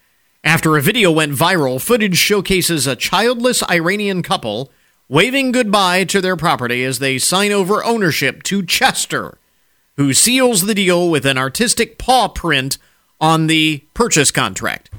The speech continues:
The dog bought the condo, according to, uh, news reports. While the specifics of this transaction remain fuzzy, it apparently is legit. It legitimately happened, and the authorities are, uh, certainly not amused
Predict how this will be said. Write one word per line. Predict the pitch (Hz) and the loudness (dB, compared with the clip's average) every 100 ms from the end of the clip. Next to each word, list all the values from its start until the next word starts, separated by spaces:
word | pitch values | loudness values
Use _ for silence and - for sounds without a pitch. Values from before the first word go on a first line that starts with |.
| - - - | -20 -12 -8
The | |
dog | 139 240 233 151 165 170 - _ - | 0 2 4 2 0 -2 -6 _ 0
bought | 175 180 | 0 0
the | 175 | -2
condo, | 165 165 117 82 | -2 0 -2 -6
according | 85 - 151 165 156 | -8 -4 0 0 -2
to, | 151 151 151 147 | -2 -2 0 -2
uh, | |
news | 143 160 135 | 0 -2 -2
reports. | 123 120 85 - - _ _ _ - | -6 -8 -10 -12 -16 _ _ _ -2
While | 151 147 | 2 2
the | 151 139 | 2 2
specifics | - 147 - 285 175 143 - | 0 0 0 0 -2 -2 -6
of | - 165 151 | -2 -2 0
this | 151 - | 0 0
transaction | 151 143 135 131 - 139 | 0 0 0 -2 -4 -6
remain | 139 139 131 127 | -4 -2 -2 -2
fuzzy, | 143 110 110 131 - _ _ _ _ _ _ | -2 -2 -2 -4 -8 _ _ _ _ _ _
it | 170 160 | 2 2
apparently | 156 214 220 214 185 180 - | 2 2 2 2 2 2 2
is | 196 170 147 | 2 2 2
legit. | 151 147 156 226 - - _ _ _ | 0 2 2 0 -2 -12 _ _ _
It | - 135 131 | -2 0 0
legitimately | 127 139 147 226 269 240 226 | 0 0 2 2 0 0 0
happened, | 165 170 156 156 165 _ _ _ _ - | 2 0 0 -2 -4 _ _ _ _ -4
and | 143 139 | 0 2
the | 135 | 2
authorities | 127 180 196 180 160 - | 2 2 2 2 2 0
are, | 151 147 139 139 131 | 0 2 2 0 0
uh, | 120 | 2
certainly | - 277 254 254 | 4 2 2 2
not | 220 233 226 | 2 2 2
amused | 202 233 202 127 82 - - | 2 2 2 0 -6 -12 -12